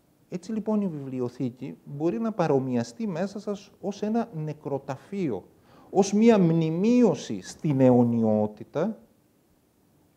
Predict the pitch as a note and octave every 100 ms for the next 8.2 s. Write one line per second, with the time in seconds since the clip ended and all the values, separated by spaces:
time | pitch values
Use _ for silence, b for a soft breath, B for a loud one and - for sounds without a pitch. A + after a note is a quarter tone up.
0 | _ D3 E3 A3+ A#3 G3 C3+ A#2 F#2 F2
1 | - _ _ _ _ _ _ D3+ C#3 -
2 | - A3 A#3 A#3 D3+ A#2+ G2+ F2+ F2+ b
3 | b E3 D3+ - - D#3 D#3 A#3 A#3 A3
4 | D3+ D3 C#3 D3 D3 D3+ - D3+ G#3 A3
5 | F#3+ C#3+ B2+ A#2 G#2+ - G#2 F#2 A2 G#2+
6 | C#3+ G#3 - _ _ _ _ _ _ _
7 | _ _ _ - C3 A2+ - F#3 F#3 C#3
8 | G#2+ -